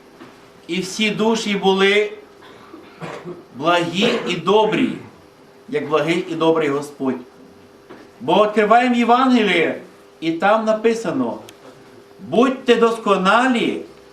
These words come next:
як Отець ваш Небесний досконалий». А як ми можемо стати дос-, досконалі?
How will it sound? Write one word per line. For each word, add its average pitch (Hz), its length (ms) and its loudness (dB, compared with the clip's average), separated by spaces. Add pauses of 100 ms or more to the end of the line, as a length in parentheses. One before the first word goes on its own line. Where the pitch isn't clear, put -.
(140)
як 190 240 -4
Отець 214 460 0
ваш 208 300 0
Небесний 190 640 -2
досконалий». 180 760 -2 (1200)
А 160 100 2
як 233 280 0
ми 240 60 4
можемо 214 260 2
стати 202 240 0
дос-, 196 220 0
досконалі? 185 640 0